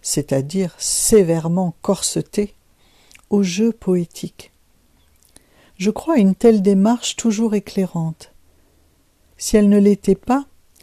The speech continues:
elle aurait au moins le mérite de détraquer l'intelligence machinale et de la rendre caduque. Sabotage salutaire. Nous expliquons trop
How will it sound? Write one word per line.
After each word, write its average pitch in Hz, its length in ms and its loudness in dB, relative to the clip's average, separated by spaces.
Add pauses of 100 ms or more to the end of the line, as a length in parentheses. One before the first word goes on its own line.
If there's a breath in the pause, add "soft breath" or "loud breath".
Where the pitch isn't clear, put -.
(140)
elle 190 180 4
aurait 220 220 6
au 220 100 8
moins 240 280 6
le 214 120 6
mérite 202 560 2
de 180 120 0
détraquer 202 680 -2
l'intelligence 202 920 0
machinale 202 880 0 (640 soft breath)
et 220 100 2
de 185 120 2
la 185 180 0
rendre 185 400 -2
caduque. 165 720 -6 (680)
Sabotage 175 840 -4
salutaire. 160 920 -6 (760 soft breath)
Nous 214 200 4
expliquons 214 540 0
trop 220 420 -2